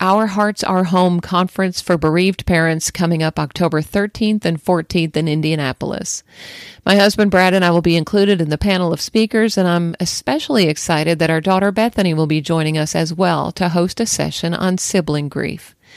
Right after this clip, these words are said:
Many of you have heard the podcast episodes I've recorded with her in the past. I'll link them in the show notes. And she has a lot of wisdom to share from her own experience as a bereaved sibling.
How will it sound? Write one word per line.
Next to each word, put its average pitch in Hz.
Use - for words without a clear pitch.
Many 220
of 214
you 214
have 185
heard 208
the 202
podcast 175
episodes 160
I've 156
recorded 170
with 170
her 160
in 151
the 160
past. -
I'll 156
link 170
them 165
in 147
the 156
show 160
notes. -
And 214
she 254
has 233
a 208
lot 196
of 202
wisdom 180
to 180
share 156
from 180
her 175
own 175
experience 160
as 156
a 151
bereaved 151
sibling. -